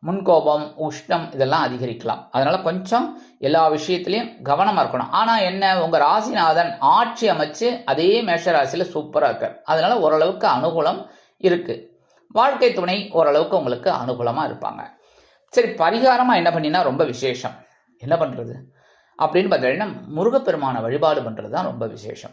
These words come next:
இந்த செலவுகள்லாம் வந்து சுப செலவுகளாகவோ,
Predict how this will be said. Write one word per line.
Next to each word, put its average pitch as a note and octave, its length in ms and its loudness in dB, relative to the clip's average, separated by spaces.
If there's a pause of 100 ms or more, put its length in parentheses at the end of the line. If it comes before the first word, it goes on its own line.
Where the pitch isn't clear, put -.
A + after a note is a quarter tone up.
இந்த C#3 160 -2 (120)
செலவுகள்லாம் F#3+ 680 4
வந்து D#3+ 300 -2
சுப D#3 140 0
செலவுகளாகவோ, C3+ 1040 2